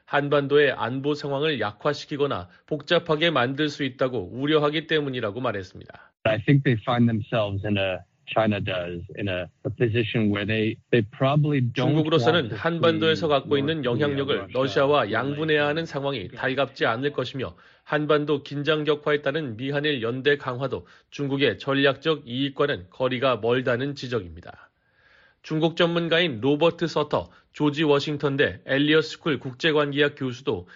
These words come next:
Speaker 1: 일일 브이오에이와의 전화통화에서 중국은 미국과의 전략 경쟁 국면에서 불필요한 갈등을 일으키길 원치 않는다며 중국은 북중러 연대 참여가 미국과의 관계에 매우 부정적 영향을 끼칠 것을 알고 있다고 말했습니다.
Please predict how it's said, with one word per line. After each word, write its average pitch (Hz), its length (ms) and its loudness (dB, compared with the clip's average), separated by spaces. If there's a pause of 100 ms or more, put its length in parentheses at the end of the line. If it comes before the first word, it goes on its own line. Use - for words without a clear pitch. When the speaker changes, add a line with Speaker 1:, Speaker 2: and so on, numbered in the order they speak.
(140)
Speaker 1:
일일 135 320 -2
브이오에이와의 147 640 4
전화통화에서 135 760 -2 (320)
중국은 143 540 0
미국과의 147 560 2
전략 147 400 2
경쟁 143 400 0
국면에서 131 760 -4
불필요한 151 520 -2
갈등을 139 560 -2
일으키길 135 580 -4
원치 123 320 -4
않는다며 127 640 -2 (320)
중국은 147 480 0
북중러 156 540 0
연대 131 320 2
참여가 139 480 -4 (240)
미국과의 147 520 2
관계에 135 540 -2
매우 127 380 0
부정적 143 560 0
영향을 143 480 0
끼칠 139 320 -8
것을 113 400 -2
알고 135 320 0
있다고 127 340 -4
말했습니다. 92 720 -8